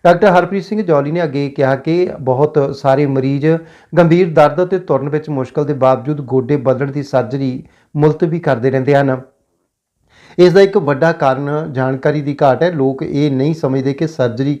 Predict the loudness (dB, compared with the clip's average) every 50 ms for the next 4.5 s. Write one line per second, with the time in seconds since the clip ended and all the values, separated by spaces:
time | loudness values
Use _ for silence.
0 | -2 -2 -2 0 0 0 -2 0 0 -2 -2 -2 -4 -4 -4 -2 -2 -2 -2 -2
1 | -4 -2 -2 0 0 0 0 -2 -2 -2 -4 -6 -12 -20 -20 -16 _ 2 2 4
2 | 6 4 2 4 2 -4 -2 -2 -2 0 0 -2 -2 -4 -6 -6 -4 -6 -6 -8
3 | -6 -6 -6 -6 -8 -10 -8 -8 -8 -6 -6 -8 -6 -4 -2 0 0 0 -2 0
4 | -2 0 0 0 2 4 4 4 2